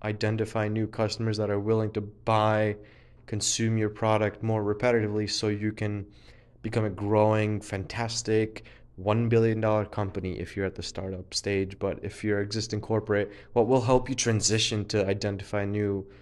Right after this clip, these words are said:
markets? That's the third idea. The fourth way to enter E S G by way of corporations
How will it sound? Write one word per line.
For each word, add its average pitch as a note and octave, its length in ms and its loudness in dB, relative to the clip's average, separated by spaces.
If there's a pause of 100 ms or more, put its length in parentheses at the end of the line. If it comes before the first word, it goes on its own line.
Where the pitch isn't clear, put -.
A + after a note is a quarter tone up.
(180)
markets? G#2+ 380 -2
That's - 260 -4
the C#3 60 -6
third A#2 440 4
idea. F#2+ 380 0 (340)
The A2 80 -4
fourth D#3+ 560 2
way A2 580 4 (340)
to - 180 -4
enter A2 800 0 (560)
E A#2+ 100 0
S G2+ 180 0
G C#3 300 4
by A2 160 2
way G#2+ 140 2
of G#2 120 -2
corporations G#2+ 840 0